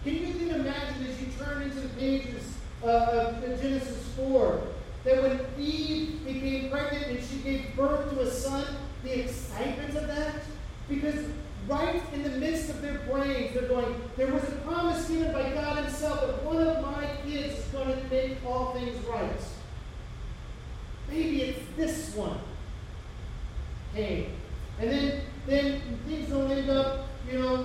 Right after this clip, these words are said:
going back as quickly as maybe they thought would. So then Abel is born. Can you imagine the excitement? One of these two may bring us back to that garden where they remember things.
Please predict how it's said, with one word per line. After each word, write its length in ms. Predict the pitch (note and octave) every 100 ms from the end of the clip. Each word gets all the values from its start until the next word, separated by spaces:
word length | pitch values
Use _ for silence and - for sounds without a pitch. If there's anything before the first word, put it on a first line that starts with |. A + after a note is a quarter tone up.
| -
going 320 | B3 C4+ B3+
back 240 | B3+ C4
as 140 | C4 -
quickly 260 | C#4 C4+
as 120 | C4 B3
maybe 180 | B3+
they 240 | B3+ B3 B3+
thought 300 | C4 C4 - - -
would. 320 | C4+ C#4+ C#4
So 120 | C#4 -
then 300 | D4+ D4 - D4
Abel 600 | D4+ D#4 C4 - - - - - - -
is 240 | B3 A#3+
born. 380 | B3 A#3+ G#3 - - -
Can 120 | C#4+ D4
you 60 |
imagine 500 | C#4+ D#4 E4 E4 C#4+
the 80 | C#4+
excitement? 640 | C#4 D4 D4 A#3 A3+ -
One 280 | D#4 F4+ F4+
of 100 | E4
these 340 | D#4+ E4 E4 -
two 240 | D#4+ D#4+
may 220 | C#4+ C4+
bring 280 | C4+ D#4 D4+
us 200 | C#4+ C4+
back 380 | C4+ C4+ C4+ B3+
to 60 |
that 220 | B3 A#3+ A#3
garden 420 | B3 B3 G3 - - - - - - - - - - - - - - - - - - - -
where 140 | G#3
they 240 | A3 A3 G#3+
remember 680 | A3 B3 A3+ G3+ F3+ - - - - -
things. 560 | C3 E3 E3+ - -